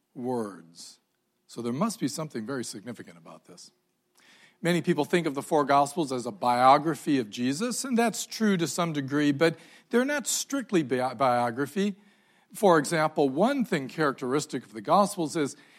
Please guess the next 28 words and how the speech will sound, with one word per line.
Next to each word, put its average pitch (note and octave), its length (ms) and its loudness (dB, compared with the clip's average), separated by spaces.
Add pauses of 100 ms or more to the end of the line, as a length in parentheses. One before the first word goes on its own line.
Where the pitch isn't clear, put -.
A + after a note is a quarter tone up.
(120)
they F3 220 6
spend E3+ 580 -2
one-third C#4+ 800 2
of C#3+ 140 0
their E3 140 4
material D3+ 760 -2 (500)
on D3+ 200 -2
the C#3 80 4
last E3+ 580 0
seven F3 320 -2
days C#3 320 0
of A2 160 -10
Jesus' A#2 580 -6
life, F#2+ 320 -14
and C3 140 -8
no D#3+ 240 6
proper D3+ 480 4
biography G#2+ 680 -6
would G#2 180 -10
do A2+ 180 -2
that. B2 320 -6 (480)
Rather, B3 360 0
the G#3 120 -2
Gospels G#3+ 640 0
are G3 140 6
written F3 420 -2
to F#3 140 -4
focus G3 840 -2